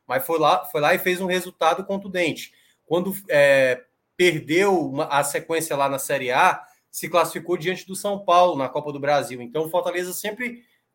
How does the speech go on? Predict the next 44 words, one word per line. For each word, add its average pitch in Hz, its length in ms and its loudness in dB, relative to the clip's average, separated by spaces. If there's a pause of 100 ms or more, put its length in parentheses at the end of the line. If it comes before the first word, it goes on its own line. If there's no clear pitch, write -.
(100)
teve 233 280 6
uma 220 160 -2
resposta. 160 760 -6 (420)
Agora 156 400 2
tem 190 140 -4
a 190 40 0
oportunidade 190 760 -2
num 262 140 -8
clássico, 170 520 0 (320)
que 160 240 -2
é 147 200 6
talvez 190 600 0
a 190 120 2
melhor 180 360 0
maneira 208 480 -2
de 196 60 -12
você 202 600 -4 (340)
trazer 175 460 2
de 226 100 -8
novo 220 200 -4
a 240 40 -6
sua 269 120 -8
moral. 262 440 -2
Você 120 260 -10
ganhar 220 280 -2
um 196 60 -4
clássico, 190 680 0 (380)
por 139 160 -8
mais 214 300 4
que 208 80 -10
você 190 180 -4
tá 180 160 2
bem 151 200 -4
ou 165 60 -4
se 165 60 -12
você 160 220 -10
tá 165 160 -2
mal, 156 280 0
você 190 240 -6
ganha 185 400 -4
uma 208 280 -4 (260)
moral 180 680 6
que - 120 -6
é 220 100 0